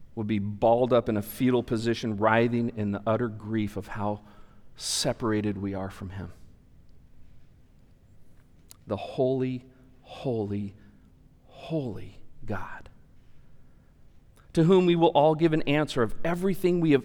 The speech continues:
ever said and done, judged against no, not a balance, not a scale, but against his absolute holy perfection. Um, I, I remember when I was younger, um,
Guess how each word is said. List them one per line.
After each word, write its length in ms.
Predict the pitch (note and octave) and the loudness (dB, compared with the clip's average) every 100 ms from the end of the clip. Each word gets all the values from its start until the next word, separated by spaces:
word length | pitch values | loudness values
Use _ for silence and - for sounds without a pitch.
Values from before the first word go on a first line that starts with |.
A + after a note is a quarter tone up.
| - | 2
ever 320 | F#3 F#3 F3+ | 4 6 4
said 360 | E3 - E3 D#3 | 0 4 6 6
and 200 | D3 C3 | 4 6
done, 360 | D3 C3 G#2+ G#2+ | 6 6 2 2
judged 440 | G3 G3 F#3 - - | 8 8 8 2 2
against 540 | D#3 E3 E3 D3+ - - - | 4 4 4 0 -6 -12 -8
no, 400 | C#3+ D3+ D#3+ E3+ - | -2 0 2 2 4
not 240 | D3 F#3 | 6 8
a 60 | F#3 | 8
balance, 680 | D#3 F#3+ F3 F3+ F#3 - | 6 8 8 6 4 4
not 200 | D3+ D3+ | 6 8
a 40 | F#3 | 6
scale, 760 | - - G3 F3 E3 D#3+ D#3+ - - - | 2 0 6 8 8 6 4 -2 -8 2
but 100 | D3 | 4
against 380 | C#3 D3+ C#3 D#3 | 4 2 2 0
his 260 | C#3 A#2+ - - - - - | 0 -2 -10 -20 -20 -2 6
absolute 640 | F#3+ F3+ - F3 D#3+ D3 | 6 6 4 4 6 4
holy 320 | - D#3 C#3 C3 | 2 2 2 2
perfection. 640 | - A2+ - F#2+ - G#2 - - - - - - - - - - - - - - - - _ - - | -2 -8 -8 -10 -10 -14 -18 -20 -20 -20 -20 -20 -20 -20 -20 -20 -20 -20 -20 -20 -20 -20 _ -20 -10
Um, 260 | C3 B2 - - - - - | -2 -2 -2 -10 -20 -12 -4
I, 140 | F2+ - | -2 2
I 40 | |
remember 380 | D3+ D#3+ D#3+ D#3 | 2 4 4 4
when 320 | C#3+ C3 A#2+ - | 2 2 0 0
I 100 | B2 | 0
was 180 | A#2+ A#2 | 0 0
younger, 500 | C3 B2 G#2 G#2 - - - - - | 0 2 0 0 -6 -20 -20 -20 -6
um, 380 | A2 G2+ G2 | -2 0 0